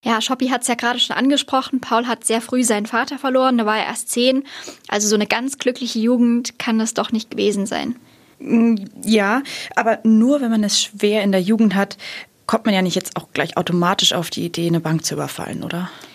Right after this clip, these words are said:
Speaker 1: Ja, er hatte auch eigentlich einen Plan gehabt. Er hat nach der Schule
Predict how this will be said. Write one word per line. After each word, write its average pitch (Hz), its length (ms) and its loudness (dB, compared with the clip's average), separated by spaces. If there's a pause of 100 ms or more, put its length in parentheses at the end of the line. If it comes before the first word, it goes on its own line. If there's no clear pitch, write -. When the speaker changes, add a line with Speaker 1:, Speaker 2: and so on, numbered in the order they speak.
(140)
Speaker 1:
Ja, 233 100 -4 (100)
er 240 100 0
hatte 269 240 2
auch 247 80 -2
eigentlich 247 460 0
einen 226 120 2
Plan 294 280 0
gehabt. 294 320 -2
Er 247 80 2
hat 240 120 -4
nach 247 100 0
der 233 100 -4
Schule 240 540 0